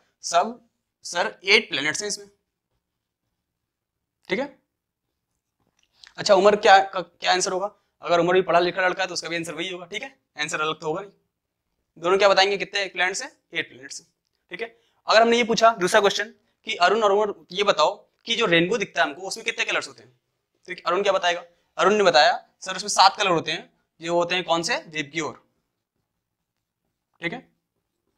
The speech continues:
अच्छा, उमर भी पढ़ा लिखा है, वो भी क्या बताएगा? बिल्कुल सही answer है, वो भी answer क्या बताएगा कि हाँ वेब की ओर सही answer है, ठीक है?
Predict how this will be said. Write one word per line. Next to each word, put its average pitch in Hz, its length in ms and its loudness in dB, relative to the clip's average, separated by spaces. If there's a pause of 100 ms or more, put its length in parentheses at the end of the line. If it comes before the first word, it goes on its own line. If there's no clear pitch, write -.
(680)
अच्छा, 151 180 -2
उमर 170 220 4
भी 208 60 4
पढ़ा 202 180 6
लिखा 208 180 4
है, 208 260 -8
वो 160 80 -12
भी 180 80 -6
क्या 208 100 2
बताएगा? 208 340 2 (420)
बिल्कुल 151 240 -6
सही 196 140 0
answer 196 240 -2
है, 190 140 -18 (480)
वो 151 100 -6
भी 175 80 2
answer 180 180 0
क्या 190 100 0
बताएगा 190 340 0 (280)
कि 160 80 -16
हाँ 175 160 2
वेब 139 180 -4
की 143 60 -12
ओर 151 120 -6
सही 147 220 -4
answer 117 180 -16
है, - 120 -20 (240)
ठीक 170 100 -14
है? 233 100 -20